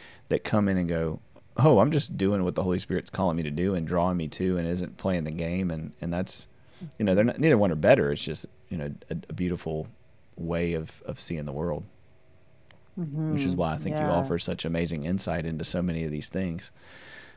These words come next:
Speaker 1: You know, your talk,
Speaker 2: Mm-hmm.
Speaker 1: your, your posts and stuff aren't explicitly Christian, but I feel the, I feel the health and the, and the, the background and the backing of it as a believer. I can, you know, I'm like,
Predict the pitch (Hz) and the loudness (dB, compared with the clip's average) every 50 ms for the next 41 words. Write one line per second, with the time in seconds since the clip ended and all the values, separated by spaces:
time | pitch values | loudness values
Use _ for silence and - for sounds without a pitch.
0 | - - - 90 90 87 85 85 90 92 87 - 98 101 - - - 98 87 76 | -16 -6 -2 0 0 2 2 2 0 0 2 2 4 4 4 4 2 2 2 2
1 | 78 78 - - - 80 80 - - 117 117 110 - 101 92 - - 98 92 95 | 2 0 -2 -4 -4 -4 -2 4 6 6 6 6 4 -2 -2 0 0 0 2 2
2 | 90 85 76 - - - - 107 98 - - 82 82 85 - - 113 110 - - | 0 -2 -2 -6 -6 0 2 2 2 2 0 -4 -6 -6 -4 -2 -2 -2 -2 -2
3 | 85 78 76 82 82 82 - - - 104 101 95 87 82 82 80 76 - - - | -4 -4 -2 0 0 0 -2 0 0 2 2 2 2 2 0 0 -2 -4 -8 -18
4 | - - - - - - - - - - 107 90 76 78 - 113 110 104 101 - | -20 -20 -20 -20 -20 -14 -12 -8 -2 0 0 2 2 2 4 6 6 4 4 0
5 | - 98 92 90 90 87 87 87 87 - - - - - - - - 302 98 95 | -2 -2 0 0 0 0 -2 -4 -6 -8 -12 -20 -20 -20 -20 -12 -4 -2 0 2
6 | 90 87 82 - - - - 247 - 98 - - 101 104 - 71 90 98 90 90 | 2 0 0 -4 -8 -18 -8 -2 0 0 2 2 2 2 2 0 2 2 2 2
7 | 90 92 90 85 82 82 76 85 87 87 85 - 90 82 80 85 87 82 78 78 | 2 2 0 0 -2 -2 -2 0 0 0 0 -2 -4 -2 0 0 0 0 0 -2
8 | 78 - - 92 98 98 90 90 80 80 78 78 87 95 95 87 78 73 76 87 | -4 -2 0 0 0 0 0 -2 -4 -4 -4 -2 0 0 0 0 0 -2 -2 -2
9 | - 78 80 82 85 - 92 90 82 80 82 80 76 80 - | -4 -6 -8 -8 -6 -6 -4 -4 -2 -2 -2 -4 -6 -6 -10